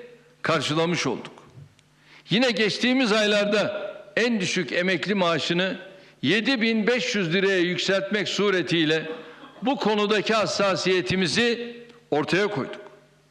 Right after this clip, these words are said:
Malumunuz, dün enflasyon oranı netleşince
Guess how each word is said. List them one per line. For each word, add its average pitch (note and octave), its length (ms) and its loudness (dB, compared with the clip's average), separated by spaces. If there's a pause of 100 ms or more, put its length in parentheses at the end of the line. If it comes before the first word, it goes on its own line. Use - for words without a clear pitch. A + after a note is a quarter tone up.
(360)
Malumunuz, G#3+ 800 2 (420)
dün C4 300 2 (560)
enflasyon G#3 680 0
oranı G3 520 2
netleşince G3 1000 0